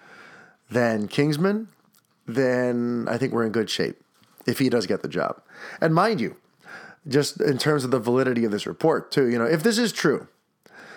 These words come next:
uh, and Warner Brothers is sort of putting this out there and people are picking up on it and they're reporting on it,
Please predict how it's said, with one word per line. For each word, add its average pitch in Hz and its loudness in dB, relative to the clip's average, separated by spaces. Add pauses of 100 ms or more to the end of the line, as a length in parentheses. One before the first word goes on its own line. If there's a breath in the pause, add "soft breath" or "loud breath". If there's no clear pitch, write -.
(220 loud breath)
uh, 113 2
and 117 0
Warner 139 4
Brothers 127 0
is 107 -6
sort 120 2
of 101 -6
putting 123 0
this 117 0
out 120 0
there 113 2
and 101 -2
people 113 -2
are 107 0
picking 110 -4
up 107 -2
on 101 0
it 101 -4
and 87 -6
they're 90 -2
reporting 107 -2
on 98 -2
it, 92 -6